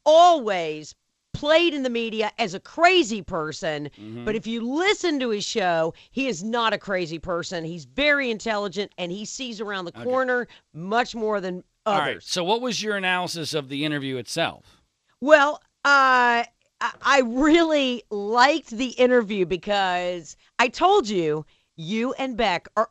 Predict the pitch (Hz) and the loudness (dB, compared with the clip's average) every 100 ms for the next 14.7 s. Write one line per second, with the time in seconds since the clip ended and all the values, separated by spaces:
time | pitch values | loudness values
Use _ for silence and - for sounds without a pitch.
0 | - 240 262 226 208 - 254 226 - 220 | 4 6 6 6 2 0 -2 -2 2 2
1 | 208 226 262 339 392 285 220 123 - _ | 2 2 2 4 0 0 0 -2 -10 _
2 | - - _ 196 285 247 180 202 247 269 | -20 -20 _ -4 -2 -2 -4 -6 0 4
3 | 294 254 262 240 269 247 240 - 196 220 | 4 2 -4 -2 0 0 0 2 2 2
4 | 226 196 123 - _ _ 247 247 - _ | 0 -4 -4 -8 _ _ 2 2 0 _
5 | 240 240 254 262 254 311 339 349 320 277 | -2 0 2 0 0 0 0 -2 -2 0
6 | 262 208 165 135 - _ _ _ _ _ | -2 0 -2 -2 -8 _ _ _ _ _
7 | 220 277 226 202 302 339 - - 294 269 | -4 -2 -4 -2 2 2 0 -4 0 0
8 | 247 233 220 - 214 226 254 294 339 330 | 0 -2 -4 -8 -6 0 2 2 2 0
9 | 302 - _ _ - 285 294 277 254 - | -2 -8 _ _ 2 4 4 0 -4 -2
10 | 269 254 208 226 - 220 220 208 233 208 | -2 0 0 -2 2 4 4 2 2 0
11 | 175 151 220 202 165 151 - 220 208 - | -2 0 0 2 0 -2 -4 -4 -4 -6
12 | 247 233 185 196 160 - - _ _ _ | -6 -4 -4 -4 -4 -8 -20 _ _ _
13 | 339 381 381 - _ 190 175 320 320 285 | 2 4 2 -2 _ -8 0 4 4 2
14 | 226 190 190 151 147 127 135 | -4 -4 -4 -4 -6 -8 -14